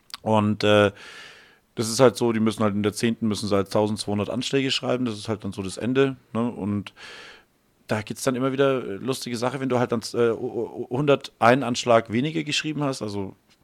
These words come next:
fünfzig Anschläge weniger gibt einen Notenstufeabzug, hundert Anschläge gibt zwei Notensstufenabzug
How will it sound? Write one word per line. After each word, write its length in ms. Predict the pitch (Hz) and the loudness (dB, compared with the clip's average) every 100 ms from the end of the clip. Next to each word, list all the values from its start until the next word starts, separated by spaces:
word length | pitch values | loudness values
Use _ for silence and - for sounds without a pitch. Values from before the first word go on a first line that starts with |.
| _ | _
fünfzig 340 | 143 139 - | -4 -2 -4
Anschläge 320 | 107 113 113 110 | -4 -4 -4 -2
weniger 220 | 110 98 | -2 -2
gibt 180 | 98 - | -6 -2
einen 160 | 139 | 0
Notenstufeabzug, 1200 | 156 143 135 - - 127 123 - - 120 110 - | 0 -2 -6 -8 -6 -6 -6 -8 -2 -2 -2 -8
hundert 240 | 123 131 127 | -2 -2 -2
Anschläge 340 | 117 - 104 | -6 -6 -6
gibt 140 | 101 - | -6 -4
zwei 240 | - 131 | 2 2
Notensstufenabzug 840 | 165 - 139 143 131 120 - 127 | 2 -4 -6 -6 -6 -8 -6 -6